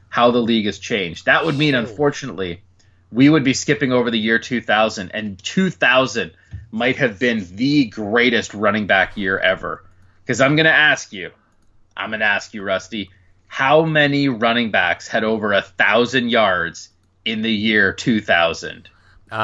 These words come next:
Speaker 2: I already have it up here, and the number is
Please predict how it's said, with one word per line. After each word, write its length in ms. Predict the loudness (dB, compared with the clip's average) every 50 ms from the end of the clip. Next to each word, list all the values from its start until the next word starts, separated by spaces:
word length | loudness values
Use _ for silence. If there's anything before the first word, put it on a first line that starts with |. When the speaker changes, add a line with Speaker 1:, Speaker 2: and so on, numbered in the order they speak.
| 0 0
Speaker 2:
I 160 | 2 4 4 4
already 220 | 4 2 0 -2
have 260 | 0 0 0 0 0
it 60 | -2 -2
up 180 | -4 -4 -4
here, 260 | -4 -4 -4 -4 -4 -6
and 480 | -8 -8 -8 -6 -6 -8 -8 -10 -14 -16 _ _ _ _ _ _ _ _ _ _ -12
the 160 | -8 -6 -6
number 480 | -4 0 0 0 0 0 0 -2 -2 -2
is 360 | -4 -6 -8 -10 -10 -12 -16